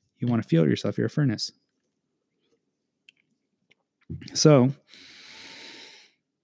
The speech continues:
keep an eye on that. Fruit, veg. All right. So now that I kinda give a little rant on foods,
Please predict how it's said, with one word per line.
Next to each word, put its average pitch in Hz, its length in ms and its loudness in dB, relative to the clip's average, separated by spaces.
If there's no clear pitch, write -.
keep - 160 -6
an 120 80 4
eye 131 120 6
on 127 80 6
that. - 140 0
Fruit, - 240 -2
veg. 120 300 0
All 196 260 8
right. 139 380 6
So 160 300 8
now 143 180 10
that 151 100 8
I 127 80 10
kinda 131 240 4
give 123 180 6
a 127 60 4
little 113 240 4
rant 139 300 6
on 113 420 4
foods, 175 880 10